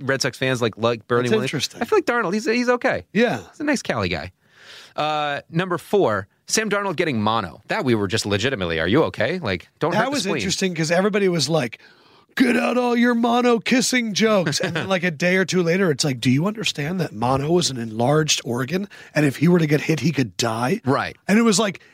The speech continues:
Speaker 2: it came back. So it went from a, "You okay, bro?" like, laughing to, like, "No, no, no, seriously, are you okay?" Like, that one evolved. <laughs>
Speaker 1: People were treating it like he had the sniffles.
Speaker 2: And then we got to make fun of it because of the graphic later where he pointed at the camera and it said, "Mononucleosis."
Speaker 1: Oh,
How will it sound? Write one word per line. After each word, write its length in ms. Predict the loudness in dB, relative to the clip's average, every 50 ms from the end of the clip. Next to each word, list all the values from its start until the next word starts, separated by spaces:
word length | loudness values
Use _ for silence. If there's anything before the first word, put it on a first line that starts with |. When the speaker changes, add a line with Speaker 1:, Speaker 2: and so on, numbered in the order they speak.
| -6
Speaker 2:
it 180 | -4 -4 -2 0
came 280 | 0 0 2 2 2 2
back. 280 | 0 0 0 -4 -6 -12 _ -2
So 160 | 0 2 2 2
it 40 |
went 180 | 2 0 0 0
from 160 | 0 0 2
a, 200 | 2 0 0 -2 _ -12 -12 0 2
"You 160 | 4 4 4 2
okay, 280 | 0 0 2 2 2
bro?" 400 | 2 4 4 4 4 4 4 2
like, 180 | 2 2 0 2
laughing 440 | 2 2 4 2 2 2 0 -2 0
to, 100 | 2 0
like, 180 | 0 0 -2 _ _ _ _ _ -6
"No, 100 | -4 -2 -2
no, 100 | 0 -2
no, 120 | -2 -4
seriously, 400 | -4 -6 -6 -6 -4 -4 -6 -8
are 80 | -6 -8
you 180 | -8 -6 -6 -8
okay?" 220 | -6 -4 -2 0 2
Like, 120 | 2 2 2
that 140 | 0 0 0
one 80 | -2
evolved. 720 | -2 0 0 2 2 2 0 0 -4 -8 -18 -20 -20 -8 0
<laughs> 60 | 0
Speaker 1:
People 180 | 0 2 4 4
were 100 | 2 2
treating 320 | 2 0 -2 0 0 0 0
it 80 | 0 0
like 160 | 0 -2 -2
he 120 | -4 -6 -4
had 200 | -2 -2 -4 -4
the 60 | -6
sniffles. 640 | -4 -2 -2 -2 2 2 2 0 0 -2 -10 -18 _ _ -2
Speaker 2:
And 160 | 0 2 2
then 120 | 2 2 2
we 60 | 2
got 140 | 0 0 0
to 80 | 0 0
make 200 | 0 0 -2 -4
fun 240 | -2 0 0 0 0
of 120 | 0 -2
it 120 | -4 -4 -4
because 340 | -4 -2 0 0 0 0 0
of 80 | 0
the 80 | -2 -2
graphic 440 | 0 0 0 0 0 -2 -4 -4 -2
later 260 | 0 0 2 2 2
where 140 | 0 0 -2
he 60 | -4
pointed 340 | -4 -4 -2 -2 0 0 0
at 60 | -2 -4
the 60 | -6
camera 360 | -4 -2 0 2 2 2 2
and 80 | 2 0
it 80 | 0
said, 240 | -2 0 0 0 -2
"Mononucleosis." 1500 | -2 0 2 2 2 4 2 2 2 2 2 2 0 0 0 2 2 4 4 2 0 0 -2 -4 -4 -4 -8 -10 -8 -6 -4
Speaker 1:
Oh, 60 | -4